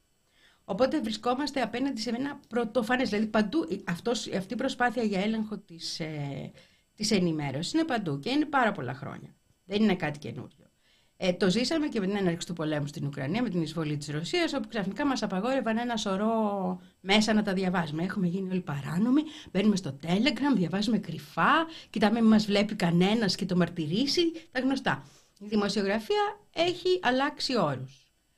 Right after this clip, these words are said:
Από την εποχή, τώρα εγώ είμαι και, ε, στην τρίτη μου <laughs> εφηβεία, προς τέταρτη, ε, οπότε θυμάμαι μια εποχή που, ας πούμε, ο διευθυντής του Reuters έλεγε ότι όποιος είναι τρομοκράτης για τον έναν,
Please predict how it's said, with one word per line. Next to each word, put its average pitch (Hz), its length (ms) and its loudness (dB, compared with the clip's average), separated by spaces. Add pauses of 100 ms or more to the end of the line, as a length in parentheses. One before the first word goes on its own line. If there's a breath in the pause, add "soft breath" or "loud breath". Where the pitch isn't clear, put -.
(300)
Από 208 240 0
την 208 160 -2
εποχή, 214 320 -2
τώρα 285 280 0
εγώ 277 160 -2
είμαι 285 160 0
και, 240 360 0 (160)
ε, 175 220 0
στην 202 200 -2
τρίτη 233 280 0
μου 214 500 2
<laughs> 170 100 -2
εφηβεία, 208 640 2 (440 loud breath)
προς 202 200 -4
τέταρτη, 208 640 0 (280 loud breath)
ε, - 100 2 (200)
οπότε 285 400 6 (720)
θυμάμαι 269 320 2
μια 277 180 6
εποχή 190 800 0
που, 262 100 -8 (360)
ας 220 160 2
πούμε, 277 260 0
ο 254 40 4
διευθυντής 220 420 -2
του 196 160 2
Reuters 180 280 4
έλεγε 151 540 0 (220)
ότι 233 120 0
όποιος 226 320 0
είναι 226 160 -2
τρομοκράτης 185 580 0
για 175 120 0
τον 156 220 -2
έναν, 180 440 2